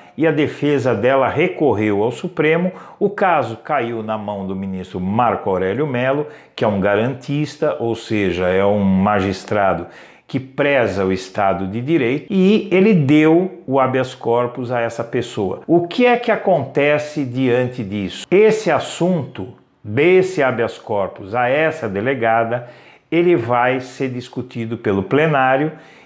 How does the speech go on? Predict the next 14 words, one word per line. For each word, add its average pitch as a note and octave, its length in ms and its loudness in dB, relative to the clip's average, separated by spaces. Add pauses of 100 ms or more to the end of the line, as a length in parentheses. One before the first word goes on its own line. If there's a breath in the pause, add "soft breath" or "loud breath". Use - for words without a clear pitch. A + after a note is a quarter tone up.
e F3 160 0
ao A#3+ 180 4
ser G#3+ 200 -4
discutido B2+ 680 -10
pelo A2 220 -6
plenário, C#3+ 560 2
por B2+ 240 -2
todos B2+ 520 2
os G2+ 140 -4
ministros F#2+ 640 -6
do G2 140 -4
S G2 200 -2
T D#3 100 0
F, C3 420 0